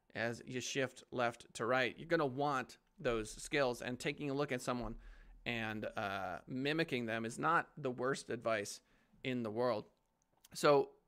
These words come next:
I feel like there's all this jargon around what to do, um, as Google,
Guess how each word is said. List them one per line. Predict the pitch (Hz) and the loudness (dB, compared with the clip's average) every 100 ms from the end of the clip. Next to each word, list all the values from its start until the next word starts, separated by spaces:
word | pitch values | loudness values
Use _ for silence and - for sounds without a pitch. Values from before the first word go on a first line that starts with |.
| _ _ _ _ _ | _ _ _ _ _
I | - | 2
feel | - 185 190 | 4 6 8
like | 165 139 131 - | 8 6 4 -2
there's | 139 123 | 0 4
all | 143 | 4
this | 135 117 | 2 -2
jargon | - 131 139 123 113 95 | 2 2 4 2 -2 -4
around | 120 120 117 117 | -2 -2 -2 0
what | 127 - | -2 -2
to | 117 | -6
do, | 123 123 117 110 - - _ _ _ 117 | -2 0 -2 -6 -16 -20 _ _ _ -2
um, | 113 113 110 120 | 0 0 -4 -2
as | 117 113 - 131 | -2 -2 -6 -4
Google, | 135 127 120 110 | -2 0 -2 -4